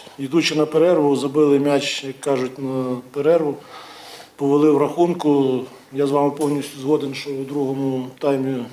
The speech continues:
контролювали гру до сімдесят п'ятої хвилини. На сімдесят п'ятій хвилині десь не хватило концентрації трошки хлопцям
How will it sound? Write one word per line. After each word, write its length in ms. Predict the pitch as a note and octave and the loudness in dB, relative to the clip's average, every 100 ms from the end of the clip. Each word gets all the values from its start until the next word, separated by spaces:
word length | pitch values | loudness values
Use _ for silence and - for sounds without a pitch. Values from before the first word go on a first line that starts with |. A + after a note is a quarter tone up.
| - | -14
контролювали 680 | - C3+ C3 C#3+ C#3+ C3+ C3+ | -8 -6 -2 2 4 4 2
гру 220 | C3 D3+ D3 - - - B2 | 2 0 -2 -12 -16 -18 -4
до 180 | C#3 | -2
сімдесят 460 | C3+ C#3 B2+ D3 - | 0 -2 0 0 0
п'ятої 300 | C#3+ B2+ C3+ | -2 0 -2
хвилини. 420 | - B2+ A#2+ A2+ | 2 2 2 0
На 80 | A#2 | -4
сімдесят 400 | - C3+ C#3 C3+ - - _ | -6 -6 -4 -6 -6 -20 _
п'ятій 300 | D3 C3 C3+ | -2 -2 -4
хвилині 500 | - - C#3 D3+ C#3 | -6 -2 2 2 2
десь 340 | B2+ C3 - C#3 | 0 -2 -2 -6
не 80 | |
хватило 400 | C3 C#3 D3+ D3 | -6 -2 2 2
концентрації 720 | E3 C#3 C#3 C3+ D#3+ D#3 D3 B2+ | 2 -2 -4 -2 0 0 -2 -6
трошки 680 | C3+ A#2+ - C3 B2+ B2 A#2 - | -4 -4 -4 -2 0 -2 -4 -2
хлопцям 480 | C#3 B2 - A#2 | -2 -2 -4 -6